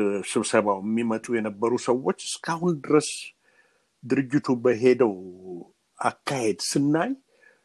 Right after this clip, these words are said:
አክራሪዎቹ ብቻ ሰዎች ነበር የሚላኩት። ስብሃት፣ አባይ ፀሐዬ፣ እ፣ ሌላ ደግሞ እንግዲህ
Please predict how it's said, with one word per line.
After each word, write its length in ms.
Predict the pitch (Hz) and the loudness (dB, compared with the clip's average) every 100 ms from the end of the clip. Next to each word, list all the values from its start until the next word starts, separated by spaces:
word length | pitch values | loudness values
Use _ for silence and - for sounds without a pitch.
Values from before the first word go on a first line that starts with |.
| _ - | _ -4
አክራሪዎቹ 920 | 190 - 220 226 185 160 151 - - 170 - 123 | -2 0 -2 0 0 -2 -6 -10 -12 -10 -12 -14
ብቻ 340 | - _ - - - | -16 _ -14 -12 -12
ሰዎች 400 | - 113 104 - | -10 -8 -8 -8
ነበር 300 | 95 85 90 90 | -12 -10 -10 -10
የሚላኩት። 680 | 98 95 95 90 - - - - _ _ _ _ _ | -12 -10 -10 -12 -14 -18 -18 -20 _ _ _ _ _
ስብሃት፣ 680 | - - 110 - 95 92 - - _ _ _ | -4 0 0 0 -4 -4 -10 -20 _ _ _
አባይ 360 | 101 101 104 98 | -4 0 -2 -2
ፀሐዬ፣ 440 | - 110 92 90 90 90 92 _ _ _ _ _ _ _ | -4 -4 -6 -8 -8 -10 -12 _ _ _ _ _ _ _
እ፣ 120 | 101 95 92 92 92 90 92 87 127 175 170 165 - - - 73 73 - _ _ _ _ _ _ _ - | -10 -8 -12 -12 -12 -12 -14 -14 -18 -20 -20 -20 -20 -20 -20 -20 -20 -20 _ _ _ _ _ _ _ -12
ሌላ 220 | - - - | -12 -10 -10
ደግሞ 220 | - 95 | -6 -4
እንግዲህ 360 | 95 95 117 | -4 -6 -10